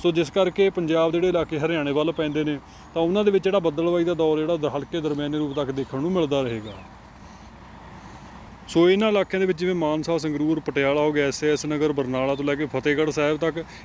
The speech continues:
ਇਹਨਾਂ ਇਲਾਕਿਆਂ ਦੇ ਵਿੱਚ ਜਿਹੜਾ ਥੋੜ੍ਹਾ ਬਹੁਤ ਹਲਕਾ ਦਰਮਿਆਨਾ ਮੀਂਹ ਅੱਜ ਆਪਾਂ ਨੂੰ ਰਾਤ ਦੇ ਸਮੇਂ ਦੇਖਣ ਨੂੰ ਮਿਲੇਗਾ। ਤੇ ਇਸੇ ਤਰ੍ਹਾਂ ਦਾ ਮਾਹੌਲ ਜਿਹੜਾ ਕੁਝ ਆਪਾਂ ਨੂੰ ਉੱਤਰੀ ਇਲਾਕਿਆਂ ਵਿੱਚ ਦੇਖਣ ਨੂੰ ਮਿਲ ਸਕਦਾ ਹੈ, ਜਿਵੇਂ ਹੁਸ਼ਿਆਰਪੁਰ ਦੇ ਕੁਝ ਖੇਤਰ ਹੋਣਗੇ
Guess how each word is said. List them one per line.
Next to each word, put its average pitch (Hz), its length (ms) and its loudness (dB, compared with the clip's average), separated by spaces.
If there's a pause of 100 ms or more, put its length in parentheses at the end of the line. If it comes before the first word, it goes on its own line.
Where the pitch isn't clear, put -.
ਇਹਨਾਂ 190 200 4
ਇਲਾਕਿਆਂ 180 320 2
ਦੇ 170 60 2
ਵਿੱਚ 170 140 0
ਜਿਹੜਾ 170 160 2
ਥੋੜ੍ਹਾ 175 280 -2
ਬਹੁਤ 165 280 2
ਹਲਕਾ 156 320 -2
ਦਰਮਿਆਨਾ 147 380 0
ਮੀਂਹ 143 240 -2
ਅੱਜ 147 120 -2
ਆਪਾਂ 143 200 -2
ਨੂੰ 131 80 -4
ਰਾਤ 131 240 0
ਦੇ 147 100 2
ਸਮੇਂ 139 200 -2
ਦੇਖਣ 143 280 0
ਨੂੰ 147 100 2
ਮਿਲੇਗਾ। 160 400 2 (460)
ਤੇ 180 200 8
ਇਸੇ 185 180 2
ਤਰ੍ਹਾਂ 196 240 0
ਦਾ 202 160 0
ਮਾਹੌਲ 170 340 0
ਜਿਹੜਾ 175 200 -2
ਕੁਝ 170 200 -4
ਆਪਾਂ 170 180 0
ਨੂੰ 180 120 0
ਉੱਤਰੀ 170 280 -2
ਇਲਾਕਿਆਂ 156 340 0
ਵਿੱਚ 156 140 -2
ਦੇਖਣ 151 280 -4
ਨੂੰ 151 80 -2
ਮਿਲ 151 140 0
ਸਕਦਾ 151 240 0
ਹੈ, 160 80 4
ਜਿਵੇਂ 156 220 0
ਹੁਸ਼ਿਆਰਪੁਰ 143 500 0
ਦੇ 143 100 0
ਕੁਝ 156 220 -2
ਖੇਤਰ 151 300 0
ਹੋਣਗੇ 151 400 2